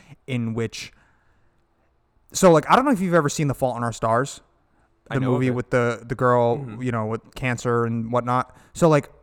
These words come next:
Speaker 1: the whole movie, she's kinda, like, talking about how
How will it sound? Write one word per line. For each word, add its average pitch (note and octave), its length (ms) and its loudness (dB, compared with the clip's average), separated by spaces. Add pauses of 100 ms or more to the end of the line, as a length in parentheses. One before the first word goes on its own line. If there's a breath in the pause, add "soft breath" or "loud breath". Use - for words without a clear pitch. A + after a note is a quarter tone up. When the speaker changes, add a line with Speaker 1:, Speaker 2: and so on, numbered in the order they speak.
Speaker 1:
the D#3+ 200 2
whole A#3 440 6
movie, B2 640 2
she's - 260 -6
kinda, C#3+ 220 0
like, B2+ 220 -2 (120)
talking B2+ 380 -2
about A2 300 -2
how A2 520 0